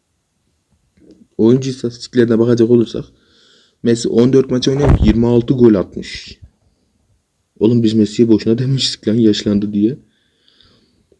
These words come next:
Bu bizim Badu bayağı gol atmış. Oğuzhan beş maçta bir gol atmış. Barış Uzun hiç oynamamış. Barış sen hangi, neredesin?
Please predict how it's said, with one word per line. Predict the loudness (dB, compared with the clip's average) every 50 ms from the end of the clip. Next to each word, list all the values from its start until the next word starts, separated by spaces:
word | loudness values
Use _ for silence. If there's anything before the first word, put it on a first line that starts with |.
| _ _ _ _ 0
Bu | 2 2
bizim | 2 2 2 2 2 2
Badu | 4 4 4 4 2
bayağı | 4 4 4 4 4
gol | 4 4 4
atmış. | 4 2 0 -6 -14 -16 -6 -2
Oğuzhan | 2 2 2 2 0 -2 0 2
beş | 2 2 2 0
maçta | -2 -4 -4 -4 -4 -4 -4 -2 0
bir | 0 0 0 2
gol | 2 2
atmış. | 2 0 -2 -4 -8 -12 -10 -10 -12 -14 -16 -20 _ _ _ _ _ _ _ _ _ _ _ _ _ _ _ _ _ _ _ _ _ _ _ _ _ _ _ _ _ _
Barış | 2 2 4 4 2 0 -4 -10 _
Uzun | -6 -4 -2 0 0 0 0 -4 -10 _ _ _ _ _ _ _
hiç | _ _ -18 -8 -4 -2 -2 -2 -2 -2 -2
oynamamış. | 0 0 0 0 -2 -2 -4 -4 -6 -8 -10 -14 -8 -4
Barış | 0 2 2 2 2
sen | 0 -2 -2 -2
hangi, | -2 -2 -2 -4 -2 -2 0
neredesin? | 0 2 2 2 0 0 -4 -12 -12